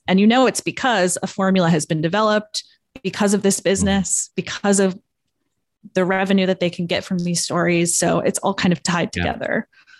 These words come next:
Speaker 2: And the revenue that they can get from someone like a Gwyneth Paltrow winning a Best Actress Oscar, because then that bleeds into perfume campaigns, and that bleeds into, I mean,
Speaker 1: Sure.
Speaker 2: now because actors are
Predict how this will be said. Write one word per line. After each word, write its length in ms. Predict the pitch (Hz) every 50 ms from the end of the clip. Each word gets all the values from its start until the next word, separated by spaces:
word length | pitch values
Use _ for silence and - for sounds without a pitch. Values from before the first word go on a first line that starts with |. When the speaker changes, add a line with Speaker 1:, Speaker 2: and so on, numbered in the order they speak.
| _ _ _ _ _ _ _ _ _ _ _ _ _
Speaker 2:
And 160 | - 147 156 156
the 80 | 156
revenue 320 | 139 139 131 123 127 127 120
that 140 | 110 98
they 100 | - 101 95
can 140 | 95 95 87
get 200 | - 87 - -
from 200 | 104 92 92 92
someone 400 | - 98 90 90 90 87 90 87
like 280 | 87 87 87 90 - -
a 100 | 87 82
Gwyneth 280 | - 90 85 82 82 -
Paltrow 520 | - 87 87 92 - - 90 85 85 82 78
winning 260 | 87 87 90 87 85
a 60 | 80
Best 240 | 78 80 80 - -
Actress 360 | 87 92 104 - 90 80 -
Oscar, 340 | 82 65 65 - - - 73
because 320 | 69 85 - 90 85 82
then 180 | 90 90 87 87
that 220 | 90 85 80 -
bleeds 260 | - 85 85 87 80 -
into 540 | 95 90 85 - - 90 87 85 85 82 - _ _ _ _ _ _ _ _ _ _ _ _ _ _
perfume 480 | - 120 107 - - 127 139 135 127 113
campaigns, 720 | - 101 85 82 80 - 87 85 82 82 69 62 76 -
and 80 | 82
that 140 | 90 87 80
bleeds 260 | - 98 98 98 85
into, 340 | 101 101 101 95 107 107 107
I 80 | - 101
mean, 180 | 104 107 98 - - -
Speaker 1:
Sure. 180 | - 170 175 107
Speaker 2:
now 260 | 117 120 127 135 131
because 360 | 110 110 - 113 104 98 -
actors 480 | - 92 101 107 - - - 107 95 90
are 180 | 98 95 95